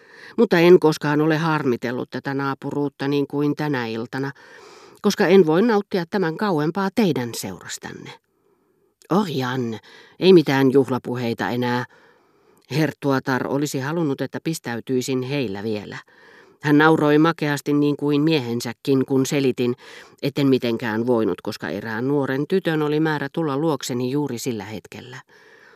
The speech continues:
"On tämäkin aika ottaa vieraita vastaan." "Kiireesti nyt, kultaseni", hoputti Herttua. "Kello on viittätoista vaille kaksitoista ja vaatteitakin on vaihdettava."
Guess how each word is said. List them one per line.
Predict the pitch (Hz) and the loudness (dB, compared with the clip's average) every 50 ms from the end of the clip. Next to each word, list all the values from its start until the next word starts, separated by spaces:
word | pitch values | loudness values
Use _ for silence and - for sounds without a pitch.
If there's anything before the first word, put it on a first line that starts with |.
| _ _ _ - | _ _ _ 0
"On | 139 147 147 151 151 143 139 | 4 6 6 6 6 4 2
tämäkin | - 135 135 139 151 147 147 139 165 160 156 | 0 -2 2 2 4 4 4 2 2 2 4
aika | 143 147 156 - - 165 | 4 2 2 0 0 -2
ottaa | 143 135 - - 147 135 131 127 | -2 -2 -4 -4 -4 -4 -2 0
vieraita | 143 160 180 175 156 135 123 104 - 113 | 0 0 2 2 0 0 -2 -2 -4 -4
vastaan." | 123 147 151 - - - - 101 78 - - 135 - _ _ _ _ _ _ _ _ _ _ _ - - - - - - - _ - | -4 -4 -4 -4 -6 -8 -8 -10 -10 -10 -12 -16 -18 _ _ _ _ _ _ _ _ _ _ _ -20 -20 -20 -20 -20 -20 -20 _ 4
"Kiireesti | 285 302 285 226 202 175 160 156 - - 139 | 6 8 8 8 8 6 6 4 4 4 4
nyt, | 135 131 131 131 - | 6 6 6 4 4
kultaseni", | - 135 123 123 - 127 - 127 127 135 131 127 - _ _ _ _ _ - - | 2 0 0 0 -2 -4 -2 2 4 4 4 2 0 _ _ _ _ _ -10 -8
hoputti | 143 - - 107 - - 113 117 | -8 -8 -6 -10 -12 -12 -12 -10
Herttua. | 117 92 87 - _ _ - - 101 127 - - - - - _ | -10 -10 -12 -14 _ _ -12 -10 -10 -10 -12 -16 -20 -20 -10 _
"Kello | - 254 226 180 165 | 0 2 2 4 4
on | 151 180 160 | 4 4 4
viittätoista | 175 185 170 - - 123 - 117 110 131 - - 131 | 6 4 4 4 0 -6 -6 -4 -4 -4 -6 -6 -6
vaille | 135 131 123 113 110 - | -6 -6 -6 -6 -8 -8
kaksitoista | - 127 120 - - 110 - - 95 - - - 117 | -8 -8 -8 -6 -6 -8 -6 -6 -8 -8 -8 -10 -10
ja | 123 131 131 | -10 -6 -4
vaatteitakin | 156 156 139 - - 104 107 - 117 - 123 110 107 | -4 -4 -4 -6 -8 -10 -8 -8 -10 -10 -8 -8 -6
on | 110 107 92 | -6 -8 -10
vaihdettava." | 92 92 - - 151 - _ - 151 160 | -10 -12 -12 -14 -14 -14 _ -14 -14 -14